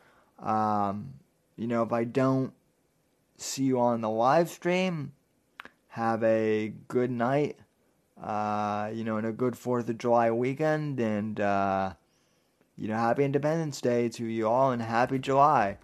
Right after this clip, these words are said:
um, as well. We're already in, uh, July of twenty twenty-one. Wow. Can't believe it. This, this year has flown by, man.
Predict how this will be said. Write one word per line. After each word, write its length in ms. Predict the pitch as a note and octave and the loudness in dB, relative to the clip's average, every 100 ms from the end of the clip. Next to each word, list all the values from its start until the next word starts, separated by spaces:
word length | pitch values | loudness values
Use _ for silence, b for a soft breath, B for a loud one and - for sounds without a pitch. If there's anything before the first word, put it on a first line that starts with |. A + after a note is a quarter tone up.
| b b b b | b b b b
um, 600 | - G#2 G#2+ G2+ G2+ G#2 - | -6 -2 0 0 0 -4 -6
as 340 | G#2 A2 G#2 | -4 -4 0
well. 300 | C#3 C#3+ G#2+ | 4 6 4
We're 200 | G#2+ A2 | 2 2
already 520 | C#3 C#3 B2+ C3+ D3+ | 4 2 2 2 2
in, 440 | C#3 B2 A#2 A#2 A2 b b b b b b | 0 -2 -2 -6 -12 b b b b b b
uh, 680 | F#2 G#2 G#2+ G#2 G2+ G2+ G2 | -4 -2 -2 -2 -2 -2 -4
July 500 | - G2+ G2+ G#2+ C#3 | -4 -4 2 4 4
of 160 | C#3 | 2
twenty 360 | - - C3+ C3+ | -4 -8 -6 -6
twenty-one. 760 | C3 C#3+ C#3 C3+ C3+ G#2 F#2+ D#2 | -6 -8 -6 -4 -4 -4 -6 -6
Wow. 480 | E2+ A2+ F#2+ F#2 F#2+ G2 _ _ _ _ _ _ _ | -2 0 0 -2 -8 -16 _ _ _ _ _ _ _
Can't 320 | - B2 G2+ | -10 -8 -4
believe 240 | A#2 A#2+ | -2 -2
it. 120 | G#2 - | -4 -8
This, 260 | A2+ - - | -12 -12 -12
this 240 | B2 - | -10 -8
year 160 | C3 C#3 | -4 0
has 460 | A#2+ A2+ A2+ G#2+ - b b b b | 0 0 -4 -8 -16 b b b b
flown 560 | _ - C#3 D3+ C#3 A2 | _ -6 0 2 2 2
by, 400 | G#2+ G#2+ G#2 G2 | 2 2 0 -6
man. 580 | F#2+ F2+ - G1+ G2+ | -12 -12 -12 -12 -14